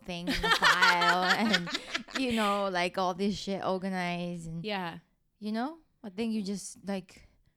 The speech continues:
Speaker 1: do comedy and acting and
Speaker 2: Right, but you know what? It's like I run my own business, bitch. What do you think I'm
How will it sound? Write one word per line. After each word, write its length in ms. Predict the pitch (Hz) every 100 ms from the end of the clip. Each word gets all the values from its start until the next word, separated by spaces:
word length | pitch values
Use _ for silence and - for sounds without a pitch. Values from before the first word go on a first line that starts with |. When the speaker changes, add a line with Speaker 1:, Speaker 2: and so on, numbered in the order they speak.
| _ _ _ _
Speaker 1:
do 260 | 208 196 190 _ _ _ _ _ _ _ _ -
comedy 640 | - 190 214 226 220 220 175
and 380 | 180 170 165 190
acting 760 | 196 214 - - 233 226 220 208
and 240 | 165 165 165 _ _ _ -
Speaker 2:
Right, 280 | 202 196 175
but 140 | 202 190
you 100 | 226
know 160 | 226
what? 300 | 208 208 233
It's 220 | - 185 202
like 100 | 190
I 80 |
run 220 | 180 175 185
my 100 | 180
own 200 | 175 170
business, 920 | 175 202 214 226 226 220 220 214 - -
bitch. 520 | 190 214 220 226 208
What 100 | 208
do 80 | 220
you 60 |
think 200 | 226 233
I'm 200 | 226 208